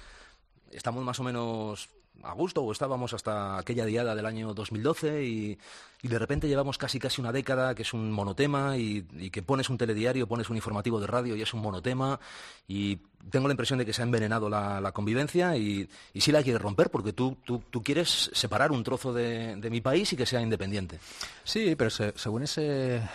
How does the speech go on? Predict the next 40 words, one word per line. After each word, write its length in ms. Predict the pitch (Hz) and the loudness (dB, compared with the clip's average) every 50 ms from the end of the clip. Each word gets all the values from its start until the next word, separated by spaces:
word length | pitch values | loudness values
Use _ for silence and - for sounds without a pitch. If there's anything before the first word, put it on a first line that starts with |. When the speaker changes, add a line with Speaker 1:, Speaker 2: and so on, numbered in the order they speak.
| - - - - - - | -10 -16 -18 -20 -18 -12
Speaker 2:
que 120 | - 101 | -10 -10
repito, 360 | - - 117 104 - 92 90 | -6 -4 -4 -4 -4 -4 -4
¿eh? 140 | 117 147 160 | -2 -2 -2
No, 140 | 135 110 104 | -2 -2 -2
no, 180 | 104 104 98 - | -4 -6 -6 -8
no 120 | 107 110 | -6 -6
hablo 160 | 113 117 117 | -4 -4 -4
tanto 280 | 113 120 113 104 110 110 | -4 -4 -4 -4 -4 -4
de 220 | 107 104 104 98 | -4 -4 -4 -6
tu 160 | 95 - 104 - | -8 -10 -10 -8
pregunta 440 | - 101 98 113 120 120 104 104 101 | -6 -6 -4 -4 -4 -4 -2 -2 -2
o 100 | 101 98 | -4 -4
tu 240 | - 104 98 98 95 | -6 -6 -6 -6 -6
reflexión, 560 | - 98 - - 98 - - 110 110 120 - - - - - - - - - | -8 -8 -8 -10 -10 -8 -6 -4 -4 -6 -6 -10 -18 -20 -20 -20 -18 -14 -6
sino 200 | - 120 110 104 | -4 -2 0 0
del 140 | 101 101 98 | 2 4 6
mantra, 440 | 110 113 110 101 90 92 90 104 | 6 6 6 4 2 -2 -2 -2
¿eh? 60 | 120 120 | -2 -2
Que 100 | 117 98 | -2 -2
viene, 240 | 101 110 123 143 139 | -2 -2 -4 -2 -2
parece 280 | - 98 101 - 151 | -2 -2 -2 -2 -2
como 220 | 139 - 123 110 101 | -2 0 2 2 2
que 180 | - 101 95 | 2 0 0
de 100 | 92 95 98 | 0 0 -2
repente 300 | 98 - 104 107 104 117 | -2 0 0 0 0 0
nosotros 320 | 113 - - 107 113 104 | 0 0 0 -2 -2 -2
queramos 320 | - 110 110 110 110 104 98 | -2 -2 0 0 0 0 -2
dar 140 | 110 104 104 | -2 -2 -2
martillazos 680 | 110 104 - - 101 104 120 123 - - 139 - - | -2 -4 -2 -4 -2 0 0 0 0 -4 -6 -4 -2
a 20 | 110 | -2
la 80 | 104 | -4
frontera 560 | - - 107 101 101 127 127 123 135 151 175 160 | -2 -2 -4 -4 0 0 0 0 -2 -4 -6 -8
y 160 | - 95 90 | -8 -8 -8
a-, 120 | - - 76 90 - | -8 -10 -12 -12 -10
convertirnos 500 | - 101 101 95 87 - 107 110 107 117 | -6 -6 -6 -4 -4 -4 -4 -4 -4 -4
en 60 | 110 | -4
una 160 | 107 104 95 | -2 -2 -2
isla, 280 | 107 110 - 98 87 90 | -2 -4 -4 -6 -6 -6
¿no? 140 | 92 123 - - - - - - - - - - - - - - - - - - - - - - - - | -6 -8 -8 -12 -16 -20 -14 -10 -10 -8 -8 -10 -12 -14 -14 -14 -16 -16 -18 -20 -16 -14 -14 -8 0 6
No, 340 | 147 180 214 202 196 202 | 8 10 10 10 8 6